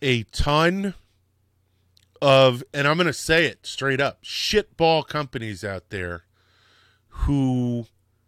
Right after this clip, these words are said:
will purport to help you,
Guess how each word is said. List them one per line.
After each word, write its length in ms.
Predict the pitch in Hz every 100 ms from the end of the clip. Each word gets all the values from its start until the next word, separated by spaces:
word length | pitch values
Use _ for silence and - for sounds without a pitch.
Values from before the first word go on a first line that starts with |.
| _ _ _ _ _
will 720 | 120 120 147 147 143 139 127 - _ _ _ _ _ _ _ -
purport 600 | 135 127 - 165 160 - _ _ _
to 160 | - 139
help 340 | 135 131 -
you, 440 | 123 123 120 117